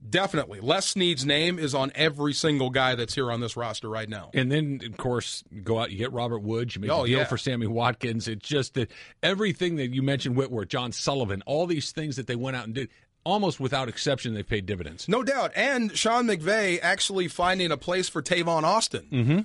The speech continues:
Speaker 1: You s-, you know, look, look, okay, the contract is what it is, and you moved up to get him. It is what it is, but you, you're, you're finding ways to get him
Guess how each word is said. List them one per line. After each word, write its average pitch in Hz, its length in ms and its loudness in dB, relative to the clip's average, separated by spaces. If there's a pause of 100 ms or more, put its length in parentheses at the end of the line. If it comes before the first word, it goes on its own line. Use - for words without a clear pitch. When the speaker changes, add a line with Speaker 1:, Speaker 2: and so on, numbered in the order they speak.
(120)
Speaker 1:
You 147 80 -6
s-, 123 200 -4
you 180 200 2
know, 185 100 2
look, 175 260 0
look, 170 280 2
okay, 156 320 2
the 127 120 -2
contract 180 540 2
is 160 180 0
what 143 140 2
it 127 100 0
is, 107 220 -2
and 135 260 0
you 139 120 2
moved 160 280 0
up 156 180 2
to 139 80 -4
get 131 200 0
him. 104 80 -2
It 127 100 0
is 160 160 0
what 151 140 0
it 135 100 -2
is, 120 200 -2
but 123 280 -2 (500)
you, 170 280 0
you're, 151 400 -2
you're 151 180 0
finding 185 480 2
ways 160 340 2
to 135 200 0
get 147 340 -2
him 143 400 0